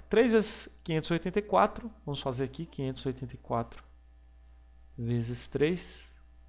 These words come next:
Três vezes quatro dá doze, né? Então, vai um. Três vezes oito, vinte e quatro mais um, vinte e cinco. Vai dois.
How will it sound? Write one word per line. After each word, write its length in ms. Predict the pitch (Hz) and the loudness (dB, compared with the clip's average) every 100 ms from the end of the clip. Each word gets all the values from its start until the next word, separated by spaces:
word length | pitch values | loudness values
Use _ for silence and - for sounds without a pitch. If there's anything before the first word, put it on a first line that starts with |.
| - - - - - - - - - - | -20 -20 -20 -20 -20 -20 -20 -20 -20 -4
Três 220 | 247 277 | 2 4
vezes 280 | 247 214 - | 4 2 0
quatro 480 | - 185 214 226 214 - - | 4 6 6 0 -8 -12 -18
dá 180 | 143 143 | 0 0
doze, 460 | 135 180 226 175 131 | 6 10 10 10 2
né? 160 | 135 - - - - - - | -4 -8 -18 -20 -20 -20 -14
Então, 160 | - 123 | -10 -2
vai 200 | 135 139 | 0 2
um. 140 | 208 - - | 0 -4 -6
Três 260 | 208 202 | 4 4
vezes 280 | 185 180 175 | 4 0 2
oito, 300 | 165 170 - - - - | 2 2 -2 -16 -20 -8
vinte 180 | 147 - | -6 -6
e 40 | |
quatro 300 | - 143 - | 2 2 2
mais 240 | 143 135 123 | 0 0 -2
um, 100 | 127 | -4
vinte 160 | 131 | -4
e 40 | - | -8
cinco. 460 | - 175 - 226 - - - - - - | -6 -6 -6 -12 -14 -20 -20 -20 -20 -2
Vai 160 | 123 | -2
dois. 500 | 123 151 190 - - | 2 2 2 -2 -8